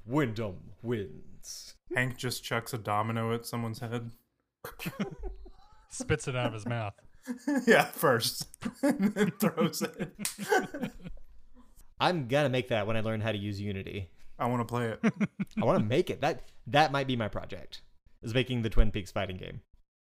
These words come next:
Speaker 1: So, uh, I mean, I guess we're, we're mostly done with Garland Briggs. Uh, he just mentions that he'll be in the shadows if anybody needs him.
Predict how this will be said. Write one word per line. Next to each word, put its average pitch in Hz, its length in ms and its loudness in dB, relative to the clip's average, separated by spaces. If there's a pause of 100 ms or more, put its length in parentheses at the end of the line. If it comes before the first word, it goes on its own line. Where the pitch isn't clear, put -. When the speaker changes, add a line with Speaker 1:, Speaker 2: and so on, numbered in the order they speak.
(120)
Speaker 1:
So, 135 180 0
uh, 151 280 4
I 170 60 6
mean, 185 200 4
I 175 80 2
guess 202 160 0
we're, 127 240 6
we're 117 160 0
mostly 135 300 2
done 135 180 2
with 127 140 -6
Garland 147 280 2
Briggs. 156 520 -8
Uh, 110 160 2
he 117 80 0
just 110 180 -2
mentions 117 300 -2
that 110 140 2
he'll 110 120 0
be 113 120 0
in 107 80 0
the 101 60 -2
shadows 101 480 -2
if 104 80 -6
anybody 98 420 -4
needs 95 260 -8
him. - 160 -12